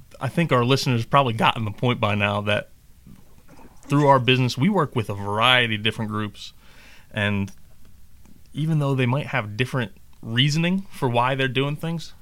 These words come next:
they're usually following the same path. And, uh, one of the things that really hurts me is seeing, hey, have a lot of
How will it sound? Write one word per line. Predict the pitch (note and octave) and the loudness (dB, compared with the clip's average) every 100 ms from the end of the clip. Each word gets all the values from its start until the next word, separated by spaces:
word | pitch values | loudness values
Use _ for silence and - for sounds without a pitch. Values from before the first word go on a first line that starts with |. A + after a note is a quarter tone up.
| - | -6
they're | A#2 | -4
usually | A2 D3+ C3 A#2 | 0 0 2 0
following | - A#2+ A2+ | 4 4 4
the | G#2+ | 0
same | - G#2+ G2 | 2 2 2
path. | A2 G#2+ G#2 - - - - - - | 0 -2 -4 -16 -20 -20 -20 -20 -6
And, | A2 G#2+ | -4 0
uh, | G#2 G2+ - - - - - - - - - | 0 -2 -4 -12 -20 -20 -18 -18 -20 -20 -16
one | - G#3+ | -6 -2
of | E3+ | 0
the | |
things | D3+ A#2+ | 0 2
that | A#2 | 2
really | D3+ B2 | 2 2
hurts | C#3+ C3 | 0 0
me | C#3 D#3 | 0 2
is | B2 | 2
seeing, | - C3 A#2+ A2+ - - - - - - | 2 2 0 -2 -8 -20 -20 -20 -20 -8
hey, | A#2 | -6
have | G#2+ G#2 | -4 -4
a | |
lot | G2 A#2 B2 | -2 -2 -2
of | A2 | -6